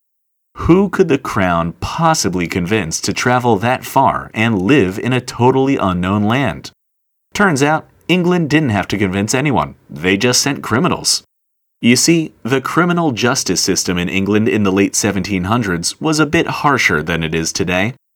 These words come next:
but the loss of the American colonies meant that England was determined to gain something in exchange. It was decided that the first colonists to be sent to Australia would be criminals,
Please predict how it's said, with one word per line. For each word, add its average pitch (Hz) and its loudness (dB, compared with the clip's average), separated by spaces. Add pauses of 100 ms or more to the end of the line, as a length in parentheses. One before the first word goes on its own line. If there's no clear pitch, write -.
(100)
but 117 0
the 117 4
loss 127 2
of 113 0
the 107 2
American 95 0
colonies 85 -2
meant 127 -4
that 123 -2
England 104 0
was 98 0
determined 92 -2
to 98 -2
gain 110 0
something 87 -2
in 73 -8
exchange. 78 -6 (600)
It 87 0
was 87 -2
decided 90 0
that 113 2
the 120 2
first - -2
colonists 113 0
to 104 -2
be 90 0
sent 131 -2
to 127 2
Australia 78 0
would 101 4
be 123 2
criminals, 131 -2